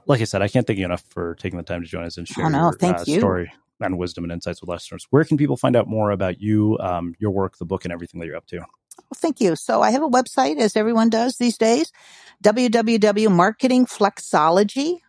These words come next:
Speaker 2: dot com. Flexology is F L E X O L O G Y. It's kind of a play on words, a mixology, you know, 'cause it's kind of, I have a little jingle in there about marketing flexology. So anyway, w w w marketing flexology dot com, and then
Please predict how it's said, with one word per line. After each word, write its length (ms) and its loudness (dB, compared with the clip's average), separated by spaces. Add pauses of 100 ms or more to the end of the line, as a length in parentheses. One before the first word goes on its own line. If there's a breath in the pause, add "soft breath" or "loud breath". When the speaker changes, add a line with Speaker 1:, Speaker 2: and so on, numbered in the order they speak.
(200)
Speaker 2:
dot 260 -2
com. 400 -2
Flexology 840 -2
is 220 -4
F 200 -4
L 180 2
E 140 0
X 480 -6
O 160 -2
L 160 2
O 320 -2
G 220 -8
Y. 500 0 (200)
It's 80 -18
kind 200 0
of 140 2
a 220 4 (340)
play 200 4
on 160 2
words, 300 -2
a 60 -2
mixology, 840 -2 (160)
you 140 -4
know, 100 -4
'cause 220 -8
it's 100 -10
kind 240 -2
of, 80 -2
I 100 4
have 140 2
a 40 0
little 180 2
jingle 420 0
in 140 0
there 220 -2
about 360 -2 (580)
marketing 380 -2
flexology. 800 -6
So 180 -8
anyway, 420 4 (240)
w 240 2
w 240 2
w 280 2
marketing 320 0
flexology 640 -2
dot 200 0
com, 380 2
and 240 0
then 280 0